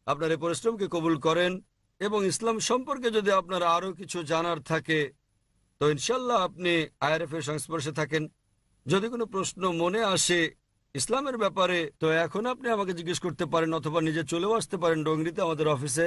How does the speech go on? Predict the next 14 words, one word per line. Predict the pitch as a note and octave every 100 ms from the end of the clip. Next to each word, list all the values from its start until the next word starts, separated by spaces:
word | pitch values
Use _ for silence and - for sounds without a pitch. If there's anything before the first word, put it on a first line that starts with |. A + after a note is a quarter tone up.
| E3
আর | B2+ C3+
আমি | D3 E3
আল্লাহর | E3 G3 A#3
কাছে | E3+ E3
দোয়া | D#3+ D#3
করি | D#3
আল্লাহ | D3+ D#3
সুবহানাহু | C#3+ D3 D3 C3+
ওয়া |
তাআলা | C#3+ C#3+
যেন | C#3 C#3
আপনাকে | C#3 B2 C3+ B2+
জান্নাতবাসী | B2 B2+ D3 E3 C3 A#2+ A#2
করেন। | A#2+ A2+